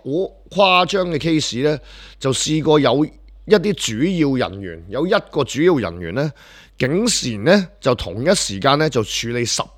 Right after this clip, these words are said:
九單嘅I P O申請。噉呢一個人搞十九，十九單喎，噉樣，噉你就變咗即係好，好撈搞啦，噉樣。噉啊，仲有呢，就係呢，呃，會出現一個情況呢，就係呢，好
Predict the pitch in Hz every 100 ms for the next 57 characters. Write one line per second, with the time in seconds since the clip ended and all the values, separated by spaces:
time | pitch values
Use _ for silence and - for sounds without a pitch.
0 | - - 107 151 147 143 143 110 101 131
1 | 131 127 123 123 107 82 - - _ _
2 | - - - 180 202 - 143 156 107 151
3 | - 95 92 123 - - - - 110 120
4 | 104 123 104 92 107 104 104 120 117 98
5 | 92 104 104 110 113 92 101 113 - -
6 | - - - 117 95 117 113 73 85 98
7 | 98 101 104 - - - - - 233 233
8 | 202 165 170 151 135 180 214 - - -
9 | - 131 135 127 127 156 185 165 - -
10 | - - 131 127 123 120 151 156 156 147
11 | 127 170 151 110 92 107 135 151 160 123
12 | 101 104 143 139 - - - 117